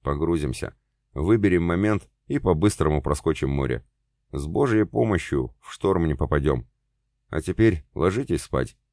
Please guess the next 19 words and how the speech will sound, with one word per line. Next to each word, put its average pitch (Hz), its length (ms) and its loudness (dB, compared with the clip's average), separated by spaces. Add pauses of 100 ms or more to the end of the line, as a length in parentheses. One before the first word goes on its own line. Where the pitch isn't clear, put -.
путь 107 220 -2
еще 92 200 -2
не 80 140 0
окончен. 69 460 -2 (480)
В 64 180 -6
дозоре 78 400 2
сегодня 73 540 0 (100)
Клек, 85 380 -2 (100)
Ломята, 76 640 0
Мал 80 340 -2 (140)
и 92 80 0
Скорохват». 69 520 -2 (760)
И 69 100 -4
вся 71 220 0
ватага 90 500 0 (320)
безропотно 104 840 4
выполнила 87 560 0
приказ 80 360 0
батьки, 69 420 -2